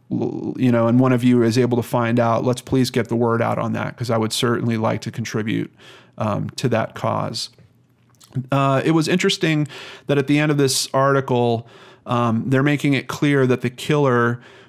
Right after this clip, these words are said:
could be a man or a woman. And we're talking about an area that is known, uh, as a vacation area, like we heard in the Wikipedia thing, for L G B T Q.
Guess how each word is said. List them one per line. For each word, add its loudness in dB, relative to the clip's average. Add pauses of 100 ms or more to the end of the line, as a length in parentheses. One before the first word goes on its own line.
(120)
could 2
be 2 (280)
a -2
man 2
or 2
a 0
woman. -2
And 0
we're 2
talking 0
about 0
an 0
area 2
that -2
is 0
known, 2 (320)
uh, -2
as -2
a 0
vacation 0
area, 2
like -2
we 2
heard 2
in 2
the 4
Wikipedia 0
thing, -2
for 0
L 2
G 2
B 2 (240)
T -2
Q. -2